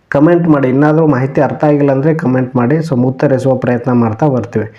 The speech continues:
ಹಾಗೆಯೇ ನಿಮ್ಮ ಸಂಬಂಧಿಕರು, ಸ್ನೇಹಿತರಿಗೂ ಕೂಡ ಶೇರ್ ಮಾಡ್ತಾ ಬರ್ಬೇಕಿಲ್ಲಿ. So, ವಿಡಿಯೋವನ್ನು ಕೊನೆವರೆಗೆ ನೋಡ್ತಾ ಬನ್ನಿ, ಸಂಪೂರ್ಣವಾಗಿ ಎಕ್ಸ್-, ಎಕ್ಸ್‌ಪ್ಲೇನ್ ಮಾಡುವ ಪ್ರಯತ್ನ ಮಾಡ್ತಾ ಬರ್ತೀವಿ ಇಲ್ಲಿ. So, ನೀವು ಒಂದೊಂದಾಗಿ ನೋಡೋದಾದ್ರೆ, so, ಮೊದಲನೇದಾಗಿ ವೆಬ್ಸೈಟ್ ಓಪನ್ ಆದ ನಂತರ ನೀವು,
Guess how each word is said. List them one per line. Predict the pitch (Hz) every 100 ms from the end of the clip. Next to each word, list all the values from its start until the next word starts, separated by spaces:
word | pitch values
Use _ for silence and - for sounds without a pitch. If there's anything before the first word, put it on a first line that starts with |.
| - -
ಹಾಗೆಯೇ | - 123 143
ನಿಮ್ಮ | 147 131
ಸಂಬಂಧಿಕರು, | 123 120 131 123 123 143 156
ಸ್ನೇಹಿತರಿಗೂ | 151 135 131 135 131 123
ಕೂಡ | 135 165 226 - -
ಶೇರ್ | 123 117
ಮಾಡ್ತಾ | 117 113 190
ಬರ್ಬೇಕಿಲ್ಲಿ. | 156 117 113 - 107 - - - - -
So, | 170
ವಿಡಿಯೋವನ್ನು | 147 165 151 147 156
ಕೊನೆವರೆಗೆ | 143 139 147 135
ನೋಡ್ತಾ | 135 131 123 131
ಬನ್ನಿ, | 123 123 160
ಸಂಪೂರ್ಣವಾಗಿ | 160 135 - 151 165 165 143 135
ಎಕ್ಸ್-, | 123 - - -
ಎಕ್ಸ್‌ಪ್ಲೇನ್ | 127 - - 143 139
ಮಾಡುವ | 127 123
ಪ್ರಯತ್ನ | 120 123 117 123
ಮಾಡ್ತಾ | 117 110 160 180
ಬರ್ತೀವಿ | 131 110 117 104
ಇಲ್ಲಿ. | 104 104 _ _ _ _ _ _ _ -
So, | 208 208
ನೀವು | 196
ಒಂದೊಂದಾಗಿ | 160 170 170 165
ನೋಡೋದಾದ್ರೆ, | 156 147 147 143 120 143
so, | 180 202
ಮೊದಲನೇದಾಗಿ | 180 147 165 170 160 170
ವೆಬ್ಸೈಟ್ | 135 - 160
ಓಪನ್ | 151 127 156 143
ಆದ | 131 127
ನಂತರ | 123 117 117
ನೀವು, | 120 117 135